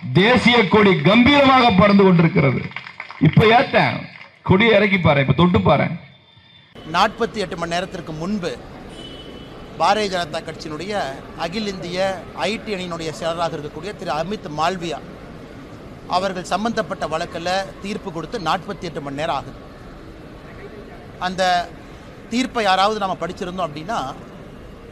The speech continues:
Speaker 2: நீதிபதி அவர்கள் எவ்வளவு கடுமையாக தமிழ்நாட்டினுடைய துணை முதலமைச்சர் திரு உதயநிதி ஸ்டாலின் அவர்களை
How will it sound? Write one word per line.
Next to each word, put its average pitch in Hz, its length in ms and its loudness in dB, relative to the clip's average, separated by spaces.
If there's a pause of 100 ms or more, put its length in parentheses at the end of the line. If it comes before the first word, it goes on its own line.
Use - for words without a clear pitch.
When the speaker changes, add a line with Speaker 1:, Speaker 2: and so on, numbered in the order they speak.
(300)
Speaker 2:
நீதிபதி 226 420 -2
அவர்கள் 185 380 -2 (320)
எவ்வளவு 214 380 -2
கடுமையாக 196 680 0 (120)
தமிழ்நாட்டினுடைய 190 680 -4 (320)
துணை 208 200 -6
முதலமைச்சர் 180 600 -8
திரு 170 160 -8
உதயநிதி 190 420 -6
ஸ்டாலின் 160 300 -6
அவர்களை 156 300 -8